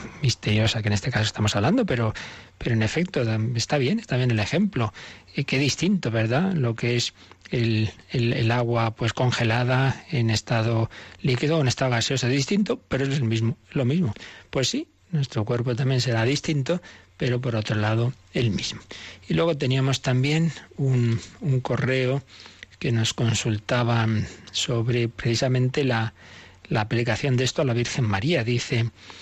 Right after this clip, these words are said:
"¿Hay algún santo que apoyara la asunción de la Virgen al cielo sin pasar por el trance de la muerte ni dormición?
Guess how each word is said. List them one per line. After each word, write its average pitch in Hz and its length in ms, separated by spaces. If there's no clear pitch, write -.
"¿Hay 175 140
algún 190 280
santo 139 440
que 113 260
apoyara 120 720
la 139 140
asunción 127 480
de 123 100
la 113 100
Virgen 123 280
al 117 120
cielo 131 220
sin 139 300
pasar 135 440
por 123 160
el 117 180
trance 131 920
de 123 140
la 117 120
muerte 123 920
ni 120 380
dormición? 135 760